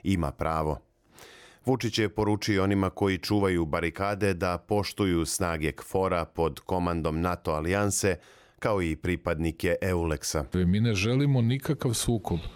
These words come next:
Speaker 2: Nama je sve na svetu potrebno, ali nam to nije potrebno. I hoću da to i ljudi u svetu razumeju, baš kao što znam da su Srbi razumeli.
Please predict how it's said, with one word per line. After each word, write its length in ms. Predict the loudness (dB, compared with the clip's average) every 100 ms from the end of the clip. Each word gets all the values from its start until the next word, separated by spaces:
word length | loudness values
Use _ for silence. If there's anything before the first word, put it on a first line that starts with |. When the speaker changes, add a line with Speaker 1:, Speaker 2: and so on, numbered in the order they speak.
| -16 -18 -20 -10 -2
Speaker 2:
Nama 220 | 2 2
je 60 | 0
sve 320 | -4 -2 0
na 140 | 0
svetu 420 | -2 -4 -4 -4
potrebno, 680 | -4 -4 -4 -2 0 0 -2 -4 -14 _ -20 -20 -8
ali 220 | -4 -2
nam 180 | -2 -4
to 200 | -6 -4
nije 240 | -4 -4
potrebno. 580 | -6 -8 -8 -8 -8 -10 -12 -20 _ -20 -20 -20 -20 -20 -20 -20 -8 0
I 480 | 2 2 2 2 0 -4 -10 -20 -20 -6
hoću 340 | -2 0 0
da 140 | 0 0
to 540 | 0 0 2 2 -2 -6 -20 -20 -20 -20 _ _ _ -20 -20 -20 -6
i 60 | 0
ljudi 300 | 2 2 0
u 80 | -2
svetu 400 | -2 -6 -4 -4
razumeju, 760 | -4 -4 -4 -4 -4 -4 -6 -8
baš 240 | -6 -4 -4
kao 200 | -4 -4
što 220 | -4 -4
znam 320 | -4 -4 -4
da 80 | -4
su 160 | -4 -4
Srbi 360 | -4 -4 -4
razumeli. 560 | -4 -4 -2 -2 -2